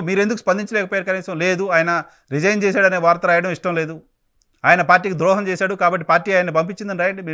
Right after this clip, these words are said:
మీ స్టైల్లో మీరు. అసలు ఏదో ఒకటి ఉండాలిగా. ఏమీ ఉండకుండా, ఏమీ తెలియనట్టుగా, సైలెంట్గా తెలుగుదేశం ఎందుకు ఉంటోంది? అదే సైలెన్స్ని తెలుగుదేశం మీడియా ఎందుకు మెయింటైన్ చేస్తుందో అర్థం కాని పరిస్థితి ఉంది.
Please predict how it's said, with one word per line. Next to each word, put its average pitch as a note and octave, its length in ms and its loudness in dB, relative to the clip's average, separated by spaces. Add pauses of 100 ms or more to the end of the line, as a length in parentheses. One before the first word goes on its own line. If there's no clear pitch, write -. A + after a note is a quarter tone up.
(140)
మీ D#3 80 -4
స్టైల్లో F#3 260 -6
మీరు. E3+ 200 -12 (1000)
అసలు C3+ 200 -4
ఏదో G#3+ 120 6
ఒకటి G#3+ 140 -2
ఉండాలిగా. G#3+ 300 -2 (800)
ఏమీ A#3 300 4
ఉండకుండా, G3 500 0 (400)
ఏమీ F#3+ 220 -2
తెలియనట్టుగా, F3 680 0 (680)
సైలెంట్గా E3+ 580 2 (380)
తెలుగుదేశం E3 420 -2
ఎందుకు D3+ 240 -6
ఉంటోంది? D#3 280 -8 (540)
అదే F#3+ 200 6
సైలెన్స్ని F#3 520 2 (100)
తెలుగుదేశం E3+ 400 -4
మీడియా F3 240 -2
ఎందుకు D3+ 220 -4
మెయింటైన్ C#3 320 -6
చేస్తుందో C#3+ 340 -8 (540)
అర్థం C3 320 0
కాని C3+ 180 0
పరిస్థితి A#2+ 300 -8
ఉంది. - 160 -18